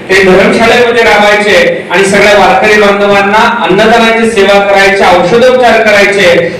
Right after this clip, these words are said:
त्यांच्या पायाची तेल मालिश करून द्यायची आणि ते म्हणायचे की या वारकरी बांधवांमध्येच माझा पांडुरंग आहे, परमेश्वर आहे. आणि म्हणूनच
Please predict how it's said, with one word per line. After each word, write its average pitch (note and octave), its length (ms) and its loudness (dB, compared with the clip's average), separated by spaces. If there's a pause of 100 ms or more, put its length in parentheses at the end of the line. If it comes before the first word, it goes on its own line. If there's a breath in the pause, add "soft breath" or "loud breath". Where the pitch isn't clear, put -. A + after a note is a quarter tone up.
त्यांच्या F#3 280 0
पायाची G3+ 520 0
तेल G#3+ 280 0
मालिश A3+ 340 0
करून A3 220 0
द्यायची G3+ 280 0
आणि G3+ 300 0
ते G#3 60 -4
म्हणायचे G#3 360 -2
की A3 200 -4
या G#3 120 0
वारकरी G3+ 460 0
बांधवांमध्येच A3 720 0
माझा A#3 360 0
पांडुरंग G#3+ 800 0
आहे, G3+ 300 0
परमेश्वर G3+ 500 0
आहे. E3+ 360 -2 (180)
आणि G#3+ 160 0
म्हणूनच A3+ 540 2